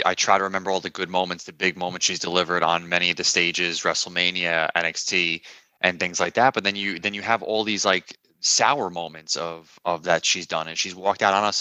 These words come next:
several times. She's been, you know, you know, I know you can't control your body from being injured, but unfortunately,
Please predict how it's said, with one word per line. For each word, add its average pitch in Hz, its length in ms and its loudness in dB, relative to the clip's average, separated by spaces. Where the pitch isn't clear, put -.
several 107 280 0
times. 104 440 -4
She's 85 160 -6
been, 92 260 -6
you - 20 -4
know, 104 40 4
you 104 100 4
know, 110 260 2
I 110 60 4
know 113 80 0
you 113 120 0
can't - 180 0
control 101 340 0
your 110 100 -2
body 82 220 4
from 90 160 -14
being 80 200 -6
injured, 87 320 -4
but 92 100 2
unfortunately, 95 560 0